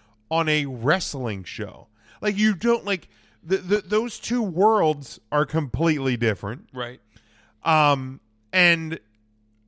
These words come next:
Speaker 1: you know, Cornette is Cornette in twenty nineteen. Like, Gumby, I get it's, it's a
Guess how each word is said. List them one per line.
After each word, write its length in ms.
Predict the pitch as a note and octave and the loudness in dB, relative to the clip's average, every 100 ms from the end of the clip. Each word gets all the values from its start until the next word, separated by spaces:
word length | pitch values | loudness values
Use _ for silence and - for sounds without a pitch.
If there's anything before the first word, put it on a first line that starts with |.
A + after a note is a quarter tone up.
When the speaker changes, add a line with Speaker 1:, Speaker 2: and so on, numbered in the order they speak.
| - | -6
Speaker 1:
you 100 | F3 | -2
know, 100 | D#3+ | -2
Cornette 580 | - A3+ A#3 G#3 A3 D#3 | -2 -2 0 0 0 0
is 280 | E3 C#3 - | -2 -2 -8
Cornette 440 | - - G3 F3+ F3+ | -4 0 2 2 0
in 100 | D#3 | -2
twenty 340 | C#3+ E3+ D#3+ | -6 -2 -2
nineteen. 520 | D3 C#3 A#2+ F#3+ F3+ | 0 -2 -4 -6 -4
Like, 200 | B2 A#2+ | -4 -4
Gumby, 360 | B2 A#3+ G3+ D3+ _ | -2 -2 -2 -4 _
I 120 | - A#3+ | -10 -6
get 260 | D#4+ C#4+ | -2 -4
it's, 240 | D3+ D#3+ - | -4 -12 -10
it's 220 | F3+ F#3+ | -10 -4
a 200 | F#3+ F3 | -2 -2